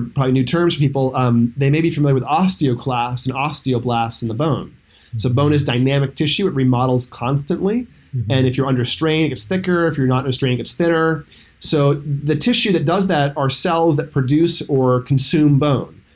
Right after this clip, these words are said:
Speaker 2: Mm-hmm.
Speaker 1: Osteoblasts build, osteoclasts consume bone. They're dynamic, sort of regulated tissue, that very carefully balanced.
Speaker 2: Mm-hmm.
Speaker 1: Uh, and get thrown off with aging. Like, you take
Speaker 2: Mm-hmm.
Speaker 1: statins, your osteoblasts get too, uh, weak, and the,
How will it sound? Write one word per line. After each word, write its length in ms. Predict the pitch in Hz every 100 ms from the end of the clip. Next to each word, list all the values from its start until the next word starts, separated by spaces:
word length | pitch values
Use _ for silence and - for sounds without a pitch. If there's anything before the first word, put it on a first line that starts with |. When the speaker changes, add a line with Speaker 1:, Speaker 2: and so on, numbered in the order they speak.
| -
Speaker 2:
Mm-hmm. 100 | 131
Speaker 1:
Osteoblasts 760 | 120 117 123 117 123 117 127 123
build, 420 | 151 160 160 151
osteoclasts 680 | 123 123 127 120 127 120 -
consume 420 | 117 - 143 135
bone. 240 | 135 139
They're 80 | 123
dynamic, 480 | 117 120 135 139 127
sort 140 | 123
of 100 | 113
regulated 420 | 123 131 127 120 120
tissue, 260 | 123 -
that 100 | 117 -
very 260 | 127 160 156
carefully 340 | 156 143 131
balanced. 560 | 117 107 92 - - - _ -
Speaker 2:
Mm-hmm. 220 | 120 110 101 - _ -
Speaker 1:
Uh, 40 |
and 120 | 123
get 160 | 147 170
thrown 200 | 196 196
off 260 | 170 87 -
with 80 | 135
aging. 380 | 143 113 92
Like, 300 | 117 113 - - _ -
you 80 |
take 140 | 127 117
Speaker 2:
Mm-hmm. 380 | - 135 135 135
Speaker 1:
statins, 220 | 131 120
your 120 | 117
osteoblasts 960 | 113 113 131 120 117 113 - - - -
get 200 | 110 -
too, 460 | - 117 110 107 107
uh, 280 | 101 98 101
weak, 400 | 139 180 190 170
and 120 |
the, 60 | 110